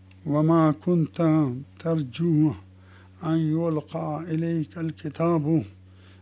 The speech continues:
إلا رحمة من ربك فلا تكونن ظهيراً للكافرين". الكلام في هذه الآية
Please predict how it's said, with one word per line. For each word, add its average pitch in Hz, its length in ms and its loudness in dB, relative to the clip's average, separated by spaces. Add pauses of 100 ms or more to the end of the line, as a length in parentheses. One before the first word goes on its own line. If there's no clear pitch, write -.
(160)
إلا 156 460 0
رحمة 156 920 -4 (480)
من 156 180 -2
ربك 151 380 0 (800)
فلا 165 340 0
تكونن 156 1000 -4
ظهيراً 160 520 -6
للكافرين". 147 1000 -8 (1900)
الكلام 180 580 4
في 170 220 -2
هذه 170 440 2
الآية 165 580 4